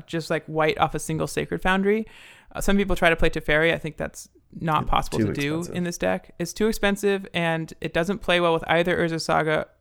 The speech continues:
Speaker 1: or your Expressive Iteration stuff, 'cause, you know, not, Teferi obviously is fine with Expressive Iteration, but, like, having a white splash doesn't play well with Expressive Iteration or Saga. Uh, and so I often say you, you need to pick three cards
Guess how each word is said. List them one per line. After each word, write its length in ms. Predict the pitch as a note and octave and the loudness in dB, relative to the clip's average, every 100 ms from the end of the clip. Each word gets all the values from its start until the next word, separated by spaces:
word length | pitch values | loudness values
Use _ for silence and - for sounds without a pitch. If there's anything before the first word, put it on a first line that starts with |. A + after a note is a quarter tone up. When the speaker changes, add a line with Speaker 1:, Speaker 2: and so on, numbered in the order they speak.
| - | -20
Speaker 1:
or 380 | - - E3+ E3 | -16 -4 2 4
your 160 | D#3+ | 2
Expressive 340 | D#3 - D3+ D#3 | 0 -2 -2 0
Iteration 340 | E3 E3 F3+ | -2 -2 -4
stuff, 300 | F3 F#3 F3 | -4 -4 -2
'cause, 200 | - D3+ | -4 -4
you 180 | - E3 | -10 -8
know, 160 | D3+ D3+ - - - _ _ | -8 -10 -14 -20 -20 _ _
not, 420 | - F#3+ - - - | 4 4 4 -4 -6
Teferi 340 | F3+ G3 F3+ | 2 6 6
obviously 220 | E3 D#3+ | 4 0
is 60 | D#3 | -4
fine 200 | D#3 D3+ | -2 -2
with 100 | D3+ | -4
Expressive 360 | D3+ D#3+ D3 D#3+ | -8 -10 -10 -10
Iteration, 280 | D#3+ E3 | -10 -10
but, 180 | E3 D3+ | -10 -6
like, 260 | D#3 D3+ - | -6 -8 -6
having 280 | D#3+ E3+ E3 | 0 2 2
a 60 | |
white 180 | D3+ D3+ | -2 -2
splash 420 | - - - - - _ | -2 -4 -4 -8 -14 _
doesn't 240 | - D#3+ E3+ | -4 -4 -2
play 160 | - | -2
well 160 | D#3 G#1 | 0 -2
with 100 | - | -4
Expressive 380 | - - - - | -8 -8 -6 -4
Iteration 520 | - D#2 - - - - | -2 -4 -6 -10 -12 -4
or 400 | D#3 D3+ E3 - - - - - | -2 -2 -4 -6 -20 -20 -20 -14
Saga. 420 | - - - - - _ _ _ | -8 -8 -8 -16 -20 _ _ _
Uh, 340 | - E3 - - - | -4 -2 -2 -8 -8
and 200 | E3+ F3 | -6 -6
so 580 | - E3+ E3 D#3+ E3 - - - | -4 -2 0 -2 -6 -10 -16 -4
I 120 | E3 | 0
often 220 | E3 - | 0 -2
say 140 | E3 D#3 | -4 -2
you, 240 | D#3 D#3 - | -2 -6 -10
you 100 | - | -2
need 140 | F3 E3 | 0 0
to 60 | |
pick 220 | - E3+ - | 2 2 2
three 240 | - D#3+ | -2 -2
cards 520 | - D#3 D#3 D#3 - | 0 0 0 -2 -12